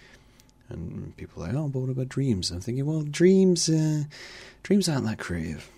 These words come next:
I can be more creative when I'm awake than what's going on in my dreams.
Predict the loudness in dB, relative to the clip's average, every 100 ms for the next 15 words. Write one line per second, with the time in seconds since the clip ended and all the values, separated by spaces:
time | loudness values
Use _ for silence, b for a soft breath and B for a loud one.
0 | b b b _ _ _ _ _ _ _
1 | _ -14 -8 -2 2 4 4 2 -2 -6
2 | -6 -8 -10 -10 -12 -12 -16 -16 -16 -16
3 | -20 _ -18 -16 -12 -12 -12 -14 -14 -16